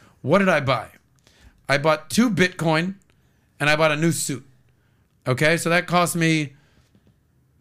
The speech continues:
forty-two thousand dollars. I still had well over, you know, almost a hundred grand left over. Could I have bought a Rolex? Sure.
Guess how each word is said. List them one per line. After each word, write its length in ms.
forty-two 1200
thousand 440
dollars. 520
I 80
still 260
had 180
well 200
over, 540
you 100
know, 120
almost 300
a 60
hundred 260
grand 240
left 260
over. 360
Could 160
I 80
have 120
bought 160
a 40
Rolex? 480
Sure. 460